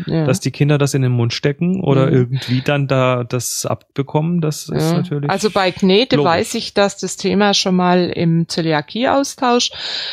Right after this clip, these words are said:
Speaker 1: äh, die Frage aufgetaucht ist und dass da einige geschrieben haben, dass es, äh, glutenfreie Knete gibt.
Speaker 2: Gibt's mit Sicherheit und,
Speaker 1: Ja.
Speaker 2: äh, das muss, das wird dann auch mit Sicherheit groß beworben.
Speaker 1: Ja.
Speaker 2: Aber es ist natürlich schon schwierig. Vor allem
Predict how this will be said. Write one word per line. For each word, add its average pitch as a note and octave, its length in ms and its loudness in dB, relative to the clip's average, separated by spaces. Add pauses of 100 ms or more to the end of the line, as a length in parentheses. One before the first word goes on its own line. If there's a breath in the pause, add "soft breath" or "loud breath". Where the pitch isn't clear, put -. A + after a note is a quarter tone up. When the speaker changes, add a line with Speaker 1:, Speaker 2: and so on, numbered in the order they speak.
(240 loud breath)
Speaker 1:
äh, F#3+ 360 2
die G3 120 -8
Frage G3 580 0
aufgetaucht G3+ 800 -2
ist - 200 0
und F#3 180 2
dass F#3+ 240 -2
da F3+ 180 2
einige A3 420 0
geschrieben G3+ 640 0
haben, F#3 400 4
dass E3+ 300 -2
es, - 420 -4
äh, E3+ 200 0
glutenfreie D3+ 800 -2
Knete C#3 560 0
gibt. - 500 -6 (160)
Speaker 2:
Gibt's C#3+ 240 -2
mit C#3+ 140 2
Sicherheit B2 520 0
und, A2+ 260 -2
Speaker 1:
Ja. A#2 280 2
Speaker 2:
äh, A2 40 -6 (500 loud breath)
das - 460 -2
muss, C3+ 320 2
das C#3 200 0
wird D#3 160 0
dann D3 140 0
auch C3+ 160 0
mit C3+ 140 2
Sicherheit C#3+ 280 2
groß B2+ 220 -2
beworben. A#2 580 -2 (400 soft breath)
Speaker 1:
Ja. E3 300 0 (200)
Speaker 2:
Aber A2 440 2
es A#2+ 160 -10
ist B2 100 -6
natürlich B2 240 -2
schon C3+ 160 -4
schwierig. D3 320 2
Vor C#3 140 -2
allem F#3+ 240 2